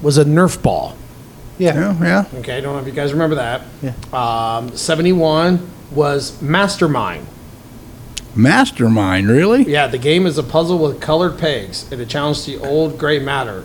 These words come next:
Speaker 1: It required you to crack a code and was sure to keep kids quiet for a few hours at Christmas morning. That's what seventy-one.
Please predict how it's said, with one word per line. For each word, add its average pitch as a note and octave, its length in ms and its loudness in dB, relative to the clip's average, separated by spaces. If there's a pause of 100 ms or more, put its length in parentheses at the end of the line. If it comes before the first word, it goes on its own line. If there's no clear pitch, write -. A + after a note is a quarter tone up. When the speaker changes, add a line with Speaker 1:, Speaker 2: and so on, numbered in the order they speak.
(160)
Speaker 1:
It C#3 80 -8
required C#3+ 420 -2
you D3+ 100 0
to C3+ 80 -6
crack C#3+ 300 -4
a C3 60 -12
code D#3 260 -2
and C#3+ 100 -2
was B2 80 -8
sure D3 200 -6
to C#3 100 -8
keep B2 180 -6
kids C3+ 220 -6
quiet C#3 280 -4
for C#3+ 80 -8
a A#2 60 -8
few C#3 180 -10
hours C3 200 -8
at - 100 -16
Christmas C3 380 -12
morning. F#2+ 320 -10 (1000)
That's C3 240 0
what E3+ 120 0
seventy-one. D3 760 0